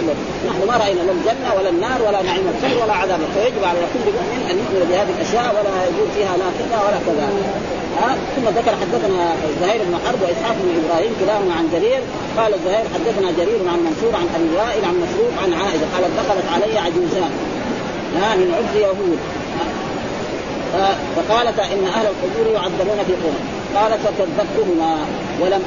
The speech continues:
أنعم"، يعني لم تطب نفسي، لم أنعم يعني لم تطب نفسي أن أصدقهم. يعني هذا، قلت: "هذا ما هو صحيح"، لأن أنا مثلًا هي زوج رسول الله صلى الله عليه وسلم وهي مع الرسول، ما سمعت رسول الله صلى الله عليه وسلم أن الناس يعني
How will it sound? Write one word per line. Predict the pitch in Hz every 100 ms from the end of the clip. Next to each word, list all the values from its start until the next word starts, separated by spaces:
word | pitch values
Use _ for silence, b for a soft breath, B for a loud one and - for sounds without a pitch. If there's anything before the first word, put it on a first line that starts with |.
| 208
أنعم"، | 226 175 180 143 -
يعني | 175 165 202
لم | 240
تطب | 220 208 175 185
نفسي، | - 151 135 113 - - -
لم | 339 214
أنعم | 185 220
يعني | 202 180
لم | 196 -
تطب | 202 202 175
نفسي | 202 220 196
أن | -
أصدقهم. | 208 156 - 277 - - - -
يعني | 156 180
هذا، | 196 190
قلت: | 185 190
"هذا | 202 202
ما | 208
هو | 180
صحيح"، | 170 156
لأن | 185
أنا | 190 208 175 - - 170
مثلًا | 180 175 175
هي | 185 160
زوج | 190 143 156
رسول | 151 185
الله | 175 170
صلى | 170
الله |
عليه | 196
وسلم | 220 202
وهي | 190 180
مع | 165
الرسول، | 151 226 240
ما | 277 247
سمعت | 220 196 185 180
رسول | 214 180
الله | 185 175
صلى | 175
الله |
عليه | -
وسلم | 185 170 165
أن | 170
الناس | 175 160 156 - - - -
يعني | 160